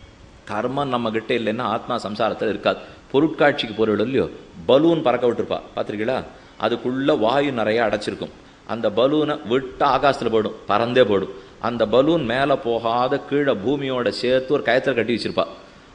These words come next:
அந்த கயத்தை நீங்க கத்திரிச்சு விட்டுட்டீங்கன்னா பலூன் கீழே வருமா, மேல போகுமா? கண்டிப்பா மேல போடும். அந்த கயர் இருக்கிற வரைக்கும் தான் பலூனை பூமியோட நம்ம கட்டியே வைக்க முடியும்.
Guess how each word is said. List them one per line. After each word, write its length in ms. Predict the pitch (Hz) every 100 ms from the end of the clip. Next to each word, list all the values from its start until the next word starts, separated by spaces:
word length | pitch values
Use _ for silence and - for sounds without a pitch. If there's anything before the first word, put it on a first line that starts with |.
| -
அந்த 240 | 117 113 107
கயத்தை 380 | - 160 175 165
நீங்க 220 | 147 123 117
கத்திரிச்சு 420 | 127 151 156 151
விட்டுட்டீங்கன்னா 480 | 117 120 117 123 127
பலூன் 280 | 117 139 135
கீழே 160 | 135
வருமா, 220 | 123 117 117
மேல 180 | 107
போகுமா? 300 | 104 101 98 95 - - - - - - - - - -
கண்டிப்பா 400 | 110 120 151 180
மேல 200 | 117 98
போடும். 280 | 82 73 - - -
அந்த 220 | 113 113 107
கயர் 360 | 120 147 156
இருக்கிற 440 | 135 147 151 156 147
வரைக்கும் 480 | 143 143 143 151 156
தான் 160 | 175 147
பலூனை 420 | 127 135 139 156
பூமியோட 440 | 123 139 143 131 143
நம்ம 180 | 131 113
கட்டியே 420 | 120 120 120 135
வைக்க 220 | 123 131
முடியும். 320 | 113 101 92